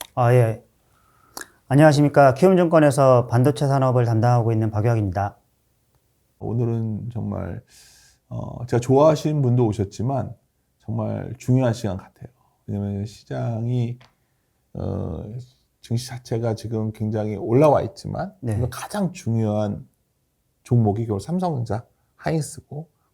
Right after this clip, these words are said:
Speaker 2: 반도체에 대한 우리가 어떤 생각을 가져가냐가 앞으로 포트폴리오가 가장 중요합니다. 근데 저희들도,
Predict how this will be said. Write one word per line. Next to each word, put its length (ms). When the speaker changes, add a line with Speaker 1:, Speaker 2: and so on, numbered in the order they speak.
Speaker 2:
반도체에 640
대한 320
우리가 300
어떤 300
생각을 260
가져가냐가 600
앞으로 220
포트폴리오가 520
가장 200
중요합니다. 440
근데 200
저희들도, 600